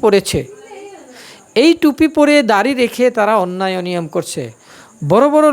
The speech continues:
লেকচার দিচ্ছে সমাজে, তারা জনপ্রতিনিধি হয়ে যাচ্ছে, তারা সমাজসেবক হয়ে যাচ্ছে, অথচ আড়ালে আবডালে অন্যায় অনিয়ম দুর্নীতি করছে। এগুলো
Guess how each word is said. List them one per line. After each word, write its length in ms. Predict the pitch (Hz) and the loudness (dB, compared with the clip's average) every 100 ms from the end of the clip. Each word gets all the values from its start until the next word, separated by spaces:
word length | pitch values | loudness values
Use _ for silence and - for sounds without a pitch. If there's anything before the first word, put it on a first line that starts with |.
| 247 | 2
লেকচার 340 | 254 - 294 247 | 0 0 -2 -2
দিচ্ছে 260 | 269 - 269 - | -6 -4 -4 -2
সমাজে, 380 | 247 247 190 156 120 _ _ - - _ _ | -2 -2 -4 -6 -8 _ _ -20 -20 _ _
তারা 180 | 214 262 | 0 0
জনপ্রতিনিধি 800 | 214 247 294 294 262 285 285 262 | 2 2 0 -2 -4 -4 -2 2
হয়ে 220 | 254 277 | 4 4
যাচ্ছে, 400 | 277 269 - - 320 - _ - - _ _ | 2 -2 -4 -6 -6 -10 _ -20 -20 _ _
তারা 260 | 233 285 285 180 - _ _ _ | 0 2 2 -2 -8 _ _ _
সমাজসেবক 760 | - - 285 320 - 330 320 - | -6 -2 2 2 0 -2 -2 0
হয়ে 140 | 269 277 | 2 2
যাচ্ছে, 300 | 233 220 233 180 - - - - | 0 -2 -6 -6 -8 -20 -20 -4
অথচ 320 | 202 285 277 285 - - 190 | -2 -2 2 2 0 -2 0
আড়ালে 300 | 208 233 247 | 2 2 2
আবডালে 500 | 214 180 175 208 202 160 - _ _ | 2 0 0 0 0 -4 -10 _ _
অন্যায় 460 | 180 190 208 208 190 | -6 -4 -2 -2 0
অনিয়ম 340 | 180 190 190 175 143 | -2 -2 -4 -4 -4
দুর্নীতি 440 | 170 170 170 170 165 | -4 -4 -4 -6 -4
করছে। 320 | 160 170 - 123 - _ - - - - - - - - | -4 -4 -6 -8 -12 _ -20 -20 -20 -20 -20 -20 -20 -4
এগুলো 320 | 185 220 294 | -2 2 2